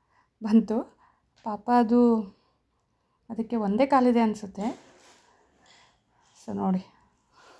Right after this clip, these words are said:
ಪಾಪ ಎಲ್ಲೋ ಮುರ್ಕೊಂಡ್ಬಿಟ್ಟಿದೆ ಅನ್ಸುತ್ತೆ.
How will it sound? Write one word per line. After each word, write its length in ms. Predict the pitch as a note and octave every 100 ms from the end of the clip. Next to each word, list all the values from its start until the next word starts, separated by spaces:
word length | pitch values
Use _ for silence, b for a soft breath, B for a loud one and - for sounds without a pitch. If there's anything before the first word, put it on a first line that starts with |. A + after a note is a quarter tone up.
| b -
ಪಾಪ 320 | B2 E3+ - _ _ _ _ _ _ _ _
ಎಲ್ಲೋ 200 | G#3 G3
ಮುರ್ಕೊಂಡ್ಬಿಟ್ಟಿದೆ 680 | F#3+ G3+ - A#3 G#3 G#3 F#3+
ಅನ್ಸುತ್ತೆ. 600 | F3+ F3+ F#3 - - -